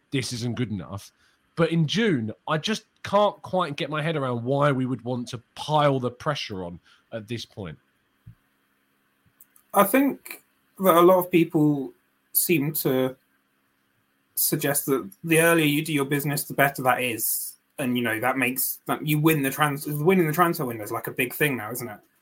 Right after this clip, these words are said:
Speaker 2: Where, you know, Arsenal win the transfer window, Spurs were winning it a week ago when
Speaker 1: Yeah,
Speaker 2: they
Speaker 1: yeah.
Speaker 2: signed Bissouma, and now we're winning it 'cause we've got Rafinha and Gabriel Jesus on the way, potentially. And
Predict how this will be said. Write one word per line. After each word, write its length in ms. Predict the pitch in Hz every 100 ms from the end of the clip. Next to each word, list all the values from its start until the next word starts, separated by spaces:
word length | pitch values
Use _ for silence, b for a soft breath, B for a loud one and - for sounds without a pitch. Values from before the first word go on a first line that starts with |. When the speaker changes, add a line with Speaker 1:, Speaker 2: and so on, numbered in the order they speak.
| _ _ _
Speaker 2:
Where, 160 | 127 117
you 100 | 113
know, 240 | 107 107
Arsenal 360 | 120 123 117 123
win 100 | 113
the 60 | 117
transfer 260 | 123 120
window, 160 | 123 113
Spurs 400 | - 135 131 127
were 120 | 127
winning 200 | 131 127
it 100 | 127
a 60 | 123
week 280 | 127 123
ago 200 | - 123
when 120 | 120 117
Speaker 1:
Yeah, 40 |
Speaker 2:
they 60 | 82
Speaker 1:
yeah. 60 |
Speaker 2:
signed 340 | 120 117 117 -
Bissouma, 640 | 120 - 120 123 120 117 98
and 140 | 95 _ _
now 180 | 135 127
we're 200 | 123 123
winning 240 | 127 123
it 80 | 123
'cause 100 | -
we've 80 | 131
got 120 | 127
Rafinha 640 | 127 - 127 123 120 117
and 220 | 113 117 117
Gabriel 320 | 117 120 123
Jesus 360 | 127 117 120 135
on 80 | 120
the 60 |
way, 180 | 117 117
potentially. 640 | - 135 120 - 120 113 _ _ _ _ _ -
And 420 | 156 147 139 135